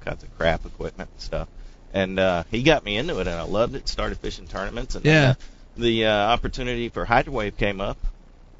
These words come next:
Speaker 1: and, um, kinda took my business background and built a little model for it.
Speaker 2: Yeah.
Speaker 1: Came up with it. It was real successful, so here I
Speaker 2: Yeah.
Speaker 1: am.
Speaker 2: What that, that thing, I,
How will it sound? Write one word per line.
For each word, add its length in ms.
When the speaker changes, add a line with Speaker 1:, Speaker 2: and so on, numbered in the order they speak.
Speaker 1:
and, 500
um, 460
kinda 180
took 200
my 120
business 400
background 680
and 240
built 180
a 40
little 240
model 360
for 140
it. 180
Speaker 2:
Yeah. 340
Speaker 1:
Came 240
up 160
with 100
it. 200
It 100
was 160
real 220
successful, 540
so 200
here 160
I 40
Speaker 2:
Yeah. 220
Speaker 1:
am. 60
Speaker 2:
What 200
that, 180
that 220
thing, 520
I, 140